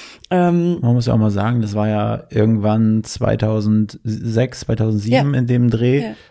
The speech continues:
Speaker 2: Äh, Smartphones waren noch nicht
Speaker 1: Nee.
Speaker 2: so. <laughs>
Speaker 1: Da gibt's auch eine richtig gute Story, weil das ist so unvorstellbar, ne? Ich hab da auch, also ich hatte auch immer einen Rucksack mit meinem, mit meinem schweren Buch, ne? Das ist ja jetzt nicht mehr so. Irgendwann hattest du dann ein iPad
Speaker 2: Mhm.
Speaker 1: und da war das Buch drauf. Aber, ähm, zum Thema Internet und Handy und so, das,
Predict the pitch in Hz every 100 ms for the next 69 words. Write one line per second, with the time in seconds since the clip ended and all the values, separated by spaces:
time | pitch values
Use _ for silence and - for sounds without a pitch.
0 | _ _ 113 110 104 101 - 110 107 120
1 | - 117 117 110 113 120 127 151 359 339
2 | 170 175 170 - - 175 180 226 175 247
3 | 247 294 - 262 226 208 285 359 359 -
4 | 247 220 - 226 254 226 202 190 - -
5 | - 185 214 - 202 202 185 185 - 185
6 | 240 214 165 180 208 202 190 202 175 175
7 | - 156 160 156 - - _ - 175 170
8 | 175 170 165 - 202 175 165 160 156 180
9 | 165 170 160 160 - - - 202 254 202
10 | 180 175 247 151 - 185 180 190 - 143
11 | 139 - 143 143 147 175 175 165 170 -
12 | - 160 147 170 190 185 180 101 101 160
13 | 165 160 - 214 240 - 160 170 175 -
14 | - 185 175 175 170 - 196 180 - 285
15 | 190 165 165 170 180 165 240 254 175 165
16 | 180 175